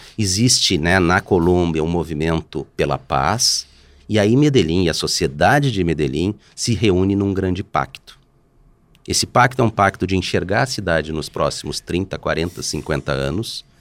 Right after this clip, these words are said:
entender qual é o caminho que aquela cidade precisa seguir, e a partir daí esse projeto de sociedade,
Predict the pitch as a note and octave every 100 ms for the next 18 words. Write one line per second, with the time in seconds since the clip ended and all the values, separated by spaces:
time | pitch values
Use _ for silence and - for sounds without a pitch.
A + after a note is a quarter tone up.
0 | - _ _ G#2+ A#2+ D3 A#2+ G2 B2+ D3+
1 | C3 G2 B2 - F2 F2 B2+ C3+ F2 E2+
2 | E2+ - D#2+ D#2+ D#2+ - D2+ - D#2+ D2
3 | D2+ C#2+ F2+ B2 _ _ - - - -
4 | A2+ C3+ C3+ B2 - D#3+ C3+ A2+ C#3 -
5 | - - C#3 B2+ F#2 A#2 D3+ D3 - A2+
6 | G2+ - G2 - E2+ D#2+ E2+ G2+ - -